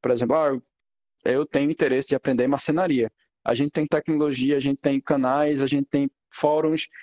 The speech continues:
que as pessoas podem aprender sozinhas ou podem trocar experiências porque querem fazer móveis e podem se tornar designers e podem, é, trabalhar com as ferramentas que as tornam mais aptas a, a criar essas conexões. É,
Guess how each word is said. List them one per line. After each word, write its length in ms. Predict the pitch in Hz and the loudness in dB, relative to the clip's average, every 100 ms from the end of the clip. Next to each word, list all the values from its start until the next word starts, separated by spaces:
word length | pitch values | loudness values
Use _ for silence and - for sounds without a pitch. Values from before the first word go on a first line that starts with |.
| - _ | -20 _
que 80 | 135 | -6
as 80 | |
pessoas 340 | - 143 147 139 | -2 -2 0 0
podem 260 | 151 143 | 0 0
aprender 320 | 147 - 135 139 | 0 0 0 0
sozinhas 580 | - 135 127 147 143 | 0 -2 0 0 0
ou 80 | 131 | -2
podem 260 | - 139 143 | -2 -2 0
trocar 340 | - 139 151 | -2 0 0
experiências 720 | 139 - 160 151 135 135 151 - _ _ _ - | -2 -2 0 0 0 -2 -6 -10 _ _ _ -8
porque 260 | 135 160 | -4 -2
querem 280 | 147 147 143 | 0 0 0
fazer 280 | 143 139 151 | -2 -2 0
móveis 460 | 135 135 131 131 | 0 0 0 -2
e 60 | 120 | -2
podem 220 | - 131 | -2 -2
se 100 | 131 | 0
tornar 260 | 143 131 131 | -2 -2 -2
designers 560 | 139 135 139 135 123 | 0 0 0 0 -2
e 40 | 120 | -2
podem, 420 | - 131 139 135 - - - _ - | 0 0 0 -4 -6 -18 -20 _ -2
é, 460 | 127 123 123 123 - _ _ _ | 0 2 0 -2 -6 _ _ _
trabalhar 400 | 143 135 143 135 | -2 0 2 0
com 80 | - | -2
as 80 | 147 | -2
ferramentas 540 | 147 143 139 139 151 | -2 0 0 -2 -6
que 280 | - 156 156 | -4 -2 0
as 200 | 151 156 | 0 0
tornam 420 | 151 143 156 160 139 - | 0 0 0 0 -4 -4
mais 320 | 127 147 147 | 0 0 0
aptas 400 | 135 139 - 151 | 0 0 -2 0
a, 100 | 147 | 2
a 440 | 160 135 143 135 - _ | 2 0 0 -2 -6 _
criar 260 | 160 131 131 | 0 0 0
essas 200 | - - | -2 -2
conexões. 640 | 147 101 - 139 110 - _ - _ _ _ | 0 -2 -2 -2 -2 -4 _ -20 _ _ _
É, 400 | 117 120 117 117 | 0 0 0 -2